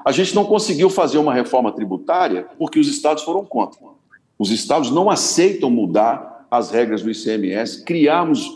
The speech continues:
um imposto mais moderno, que não aumente a carga, mas distribua melhor para todo o país. Esse, é esse poder dos estados que a gente precisa discutir. Nós precisamos sentar para que a gente possa encontrar um caminho de fazer o país se desenvolver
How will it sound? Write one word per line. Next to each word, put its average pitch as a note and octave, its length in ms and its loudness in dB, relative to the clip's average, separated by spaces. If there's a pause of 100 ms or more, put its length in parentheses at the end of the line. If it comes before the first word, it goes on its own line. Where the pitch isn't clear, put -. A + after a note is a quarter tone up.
(220)
um C#3+ 120 6
imposto C3+ 420 2
mais A#2+ 220 2
moderno, G#2 440 0
que B2 120 -10
não F3 180 0
aumente C3+ 320 0
a A2+ 60 -8
carga, C3+ 340 -4
mas C3+ 120 -6
distribua D3 540 0
melhor A#2 460 -2 (340)
para A#2+ 140 -6
todo B2+ 220 -4
o B2 100 -4
país. F#2 560 -2 (340)
Esse, F#3 560 2
é D3 200 6
esse A3 380 0
poder D3+ 500 0
dos G#2 160 -4
estados D3 440 -6
que F3 60 -10
a E3+ 40 -4
gente F#3+ 100 -10
precisa G3 200 -6
discutir. - 800 -4 (380)
Nós - 100 -2
precisamos - 240 2
sentar C#3+ 880 0 (180)
para D#3+ 140 -2
que E3+ 160 -2
a D#3+ 60 6
gente D#3 220 -2
possa D#3+ 320 -2
encontrar E3+ 520 -2
um B2 140 -2
caminho C3 400 -2
de - 100 -12
fazer D#3 240 -2
o E3 80 2
país A2 380 -4
se B2 80 -14
desenvolver G#2 960 -2